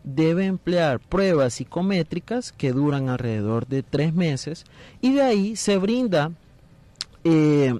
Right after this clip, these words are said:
un informe donde dice que si hay hiperactividad o no hay hiperactividad, pero hay desatención, porque hay desatención sin hiperactividad. Y es ahí donde los envían ya con nosotros, los pedagogos,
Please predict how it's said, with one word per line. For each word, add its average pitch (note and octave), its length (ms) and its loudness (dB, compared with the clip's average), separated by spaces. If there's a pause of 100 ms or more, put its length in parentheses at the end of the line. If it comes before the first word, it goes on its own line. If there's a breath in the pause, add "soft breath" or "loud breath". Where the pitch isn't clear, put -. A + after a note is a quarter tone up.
(120)
un E3 160 2
informe G3+ 540 0
donde B2 240 -2
dice B2+ 240 -4
que D3+ 200 -4
si D3+ 300 -2
hay F3 220 2
hiperactividad F3+ 880 -2
o B2 160 0
no A#2 160 -2
hay C3+ 200 2
hiperactividad, D3 800 -2
pero A2 360 -2
hay G2 140 -4
desatención, C3+ 960 -6
porque B2+ 300 -4
hay A2 100 0
desatención C3+ 720 -8
sin G#3+ 240 -6
hiperactividad. - 600 -10 (560 loud breath)
Y D3+ 180 0
es D3+ 140 -2
ahí A#3 240 -2
donde G3 260 -2
los C#3 260 -2
envían D3+ 460 -6
ya G2+ 140 -8
con A2 200 -10
nosotros, F#3+ 720 -4
los A#2+ 200 -6
pedagogos, D#3+ 720 -2